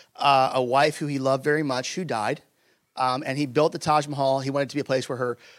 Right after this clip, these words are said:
her casket could be, where she could be honored and remembered. And everyone would look at him like, "Wow, she must have been something special.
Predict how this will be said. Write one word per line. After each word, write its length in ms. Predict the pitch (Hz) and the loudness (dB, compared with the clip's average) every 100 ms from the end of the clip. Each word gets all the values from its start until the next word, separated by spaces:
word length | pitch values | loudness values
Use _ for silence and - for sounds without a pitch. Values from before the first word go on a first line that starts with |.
| _ | _
her 200 | 151 127 | -8 -6
casket 460 | - 143 143 151 | 0 0 0 -4
could 120 | 147 127 | -6 -4
be, 160 | 135 | -2
where 160 | 131 123 | -2 -4
she 140 | - | -6
could 140 | 139 127 | -6 -6
be 100 | 127 | -4
honored 340 | 117 127 123 | -4 -4 -4
and 160 | 120 117 | -6 -6
remembered. 520 | 113 117 113 117 110 - _ | -6 -6 -6 -6 -8 -20 _
And 100 | 123 | -2
everyone 200 | 131 123 | 0 0
would 100 | 120 | 0
look 100 | 123 | 2
at 80 | 123 | 0
him 80 | 120 | -2
like, 100 | 110 | -2
"Wow, 320 | 127 120 113 | 2 4 2
she 140 | - | -2
must 140 | 131 123 | -8 -6
have 40 | |
been 100 | 120 | -6
something 220 | 120 113 | -6 -6
special. 560 | 107 - 117 - 113 | -8 -4 -2 -2 -8